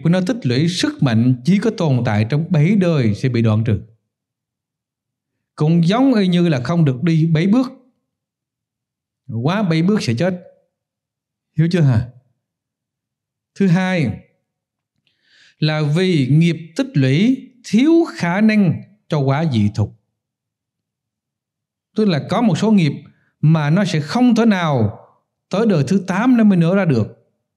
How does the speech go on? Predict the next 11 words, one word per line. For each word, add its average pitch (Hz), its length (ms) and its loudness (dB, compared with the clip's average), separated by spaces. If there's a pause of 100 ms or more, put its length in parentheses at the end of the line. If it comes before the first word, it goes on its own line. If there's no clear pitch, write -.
(600)
Nó 185 160 0
chỉ 196 80 0
nở 175 260 2
quanh 202 180 2
quẩn 160 220 0
ở 185 100 -2
trong 156 320 -2
bảy 165 200 0
đời 160 200 0
mà 120 140 0
thôi. 123 260 -4